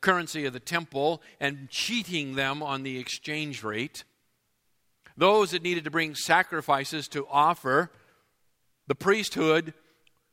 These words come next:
had to approve their sacrifice. It had to meet their specifications.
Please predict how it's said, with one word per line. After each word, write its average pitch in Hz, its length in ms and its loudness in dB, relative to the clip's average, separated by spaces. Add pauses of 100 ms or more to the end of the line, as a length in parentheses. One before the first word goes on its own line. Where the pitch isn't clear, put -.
had 151 180 2
to 147 280 -2
approve 208 420 4
their 170 140 2
sacrifice. 151 720 2
It 165 60 0
had 156 100 2
to 151 80 0
meet 180 400 -4
their 165 240 4
specifications. 156 1300 -4